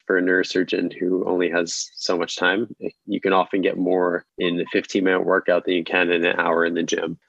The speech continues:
So for me, it was a great combination of working out efficiently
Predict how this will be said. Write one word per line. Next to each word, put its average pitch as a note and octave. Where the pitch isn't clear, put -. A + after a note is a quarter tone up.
So F#2
for F#2+
me, G#2
it G2
was F#2
a F#2
great F2+
combination F2
of E2+
working F2
out F2
efficiently F2